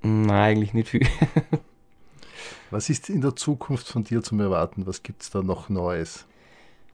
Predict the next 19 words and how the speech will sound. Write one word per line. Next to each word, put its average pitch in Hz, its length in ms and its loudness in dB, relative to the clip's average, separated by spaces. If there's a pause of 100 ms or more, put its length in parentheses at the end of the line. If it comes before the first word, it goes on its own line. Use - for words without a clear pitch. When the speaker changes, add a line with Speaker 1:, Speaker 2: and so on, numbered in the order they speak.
Speaker 1:
Ja, 127 240 6
ich 127 80 -6
bin 135 180 0
halt 127 160 0
voll 135 200 0
stark 123 440 0
jetzt 156 220 0
wieder 147 200 4
voll 147 160 2
dahinter, 139 320 2
dass 123 180 2
ich 127 140 4
Produktentwicklung 139 880 2
mache, 127 320 6
dass 120 200 0
ich 131 80 4
mehr 120 320 8
Produkte 123 480 0
rausbringe. 120 580 2